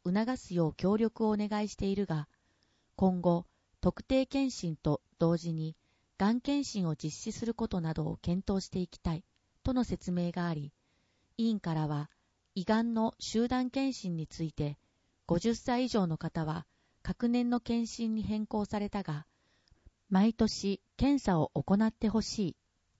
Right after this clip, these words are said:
との要望がありました。子育てについて、委員からの、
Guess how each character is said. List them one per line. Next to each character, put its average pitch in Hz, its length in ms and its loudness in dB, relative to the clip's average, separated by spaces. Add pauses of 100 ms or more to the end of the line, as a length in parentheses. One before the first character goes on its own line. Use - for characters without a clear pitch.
(160)
と 180 100 0
の 160 120 0
要 160 240 4
望 196 220 0
が 190 120 -2
あ 185 60 -2
り 185 100 -4
ま 180 140 -2
し - 80 -14
た。 151 200 -8 (1160)
子 - 100 -4
育 - 280 4
て 190 120 0
に 160 160 -2
つ - 160 -2
い 151 80 0
て、 - 260 -10 (560)
委 226 120 0
員 269 180 0
か 175 140 0
ら 160 120 2
の、 147 240 0